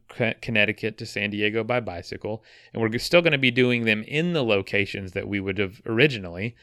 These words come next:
But how we're going to change this is, is do them strictly on paved bike trails, uh, that, that, that are safe for riders, that are made for riders.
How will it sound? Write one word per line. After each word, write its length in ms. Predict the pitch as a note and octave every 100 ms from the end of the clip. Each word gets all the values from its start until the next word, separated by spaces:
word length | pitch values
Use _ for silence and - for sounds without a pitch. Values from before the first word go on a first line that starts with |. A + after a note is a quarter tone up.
| - - - _ _ _ _ _ _ _ _ -
But 220 | G#2+ -
how 280 | C#3 C#3+ D#3+
we're 140 | D3+
going 300 | C3 C3 B2+
to 100 | A2+
change 400 | F#2+ A2+ G#2 G2
this 240 | F#2 F2+ -
is, 220 | A2 G2+
is 260 | A2 G2+
do 180 | F#2 A#2
them 160 | G#2+ G2+
strictly 640 | - - - D3+ - C#3
on 380 | A#2+ G#2+ F#2+ F#2 -
paved 520 | - - C3+ C3 A#2 G2
bike 260 | G#2 G#2+
trails, 720 | - G#2 F#2 F#2 F#2 - - _ -
uh, 220 | G2 F#2
that, 160 | F#2+ G2
that, 280 | A2+ A2
that 140 | A2 G2+
are 80 | F#2
safe 320 | - C3+ C#3+
for 140 | B2
riders, 400 | G#2+ G2+ G2+ G2+
that 100 | F#2+
are 80 | F2+
made 320 | G2 B2 C#3
for 160 | - G2+
riders. 560 | F#2+ F#2 F#2 F#2 F2+